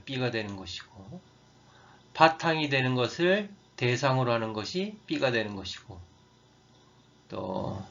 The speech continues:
주체 행위의 근간이 되는 것이 B가 되는 것이고요. 근간이 되는 것을 대상으로 하는 것이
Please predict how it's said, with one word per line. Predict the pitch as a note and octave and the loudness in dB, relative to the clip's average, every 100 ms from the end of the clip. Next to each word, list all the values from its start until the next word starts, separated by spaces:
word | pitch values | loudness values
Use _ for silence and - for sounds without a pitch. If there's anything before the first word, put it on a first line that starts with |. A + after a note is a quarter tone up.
| - - | -16 -8
주체 | - B2+ - C#3+ | 0 4 8 8
행위의 | C3+ B2+ B2 B2+ D#3 F#3+ G3 - | 10 8 8 8 8 8 6 -4
근간이 | - C3 B2+ D3+ F3 F#3 | 4 8 10 10 8 4
되는 | F3 F3 | 2 2
것이 | F3+ - - | 0 -2 -6
B가 | D3+ C#3 A#2+ | -2 0 2
되는 | A2 G#2 | 0 -2
것이고요. | G2 - - A2+ C3+ G3 G3+ - _ _ _ _ _ _ _ _ _ - | -8 -10 -8 -4 -2 -2 -6 -18 _ _ _ _ _ _ _ _ _ -18
근간이 | - B2 B2 C3 C3 | -4 0 2 2 2
되는 | B2 B2 B2 | 2 2 2
것을 | A#2+ F3+ F#3 F3+ | 0 2 0 2
대상으로 | B2+ B2 B2+ C3+ C3 B2 | 2 4 6 4 6 4
하는 | A#2 A2 | 4 2
것이 | G#2+ - F#3+ A3 A#3+ | -4 -4 -2 -4 -6